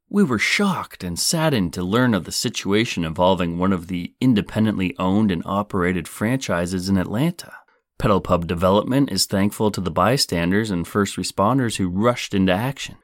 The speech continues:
We will continue to follow the updates involving the Atlanta franchise, keeping all those who are impacted in our thoughts and prayers."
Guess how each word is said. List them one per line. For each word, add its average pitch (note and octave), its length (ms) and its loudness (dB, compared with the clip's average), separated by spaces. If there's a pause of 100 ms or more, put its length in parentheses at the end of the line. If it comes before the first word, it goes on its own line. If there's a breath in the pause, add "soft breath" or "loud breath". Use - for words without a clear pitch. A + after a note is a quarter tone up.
(260)
We C3+ 100 4
will A#2+ 120 2
continue B2 480 2
to D#2+ 100 -4
follow F2+ 380 2
the F2 100 -2
updates G2+ 580 -2
involving F2+ 600 2
the F2 180 0
Atlanta E2+ 380 -6
franchise, G2+ 680 -4 (240)
keeping A#2+ 320 0
all G2+ 200 4
those G2+ 380 4
who G2 100 -2
are E2+ 120 0
impacted G#2 640 0
in - 160 -4
our F2 140 0
thoughts G2+ 420 -4
and A#2+ 140 -4
prayers." - 640 -6